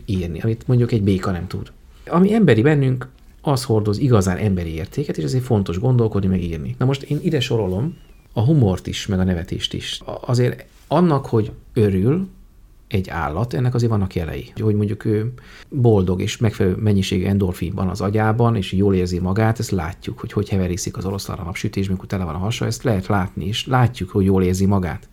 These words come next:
De a humor azért az nagyon-nagyon korlátozott jelleggel van jelen. Szerintem talán egyáltalán nem.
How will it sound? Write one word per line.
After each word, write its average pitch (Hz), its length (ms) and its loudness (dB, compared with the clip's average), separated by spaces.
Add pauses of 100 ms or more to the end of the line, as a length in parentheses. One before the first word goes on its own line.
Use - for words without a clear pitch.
(160)
De 110 160 2
a 98 100 2
humor 101 540 2 (500)
azért 104 400 2
az 92 140 0
nagyon-nagyon 87 520 2
korlátozott 92 520 -6
jelleggel 90 380 -2
van 90 140 -2
jelen. 90 220 -2
Szerintem 98 420 -2
talán 110 240 0
egyáltalán 92 600 -2
nem. 92 240 -4